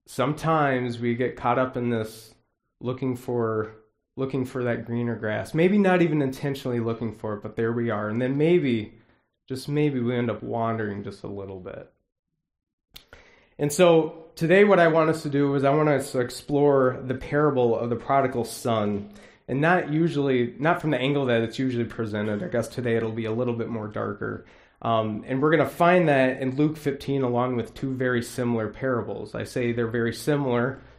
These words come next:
because when you consider the prodigal son, the parable of the lost sheep, and the parable of the lost coin, they all share some of the same basic framework, right?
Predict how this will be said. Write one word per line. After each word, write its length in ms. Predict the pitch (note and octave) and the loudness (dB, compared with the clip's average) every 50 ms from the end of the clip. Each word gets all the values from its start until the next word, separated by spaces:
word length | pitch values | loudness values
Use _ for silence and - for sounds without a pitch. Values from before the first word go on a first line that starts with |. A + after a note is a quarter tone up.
| _ | _
because 280 | - A#2+ - C3 B2 A#2+ | -14 -6 -4 -4 -2 -2
when 120 | B2 C3 | -2 -2
you 80 | C3 C3 | -2 -2
consider 440 | C3 C3 A#2+ - - D3 C#3 C#3+ C#3 | -2 -6 -8 -2 -2 0 0 0 0
the 60 | B2 | -2
prodigal 400 | A#2+ - C3+ C3+ C#3 C#3+ C#3 C3 | -2 0 2 2 2 2 0 -4
son, 500 | C3 - - C#3 C#3 C#3+ C#3+ D3+ D3+ - - - - - - - - - | -6 -4 -2 0 0 0 0 -2 -4 -6 -10 -16 -18 -18 -18 -18 -16 -14
the 60 | - | -12
parable 360 | A#2 - C3+ C3+ C3 C3+ C3+ | -4 0 0 0 2 2 0
of 60 | C3 | 0
the 60 | B2 | 0
lost 360 | B2 B2 B2 B2+ B2+ B2 B2+ - | 0 2 4 4 4 2 0 -2
sheep, 280 | - C#3 C#3 C3+ C3+ | -2 0 0 0 -2
and 100 | - B2 | -2 -4
the 60 | A#2 | -6
parable 420 | G#2+ - - C#3 C#3 C3 C3 C3 B2 | -6 -6 -4 -2 0 0 2 2 0
of 60 | A#2 | 2
the 20 | |
lost 280 | B2 A#2+ A#2 A2+ - - | 4 2 2 2 0 -6
coin, 480 | - - C#3 B2+ B2+ A#2+ A#2+ A#2+ A#2 A#2+ - - - _ | -6 -4 -2 0 0 2 0 0 -2 -4 -10 -20 -8 _
they 100 | B2+ B2+ | 0 2
all 180 | C3+ C#3 C3+ A#2+ | 2 2 2 2
share 260 | - - C#3 C3+ C3 | 0 0 0 0 0
some 200 | C3 - B2+ B2 | -2 -4 -4 -2
of 60 | A#2+ | -2
the 120 | A2 A2 | -4 -4
same 300 | - - B2+ B2 B2 B2 | -4 -4 -4 -4 -4 -2
basic 400 | A#2 A#2 A#2 A2+ - - G#2+ G#2 | -2 0 -2 -2 -2 -6 -10 -10
framework, 540 | - - A#2+ A2+ A2 G#2+ G2+ G2 G2 - - | -8 -4 -4 -2 -2 -2 -4 -6 -8 -8 -6
right? 380 | - G2+ G2+ G#2+ A2 A2+ - | -6 -4 -2 -2 -4 -4 -6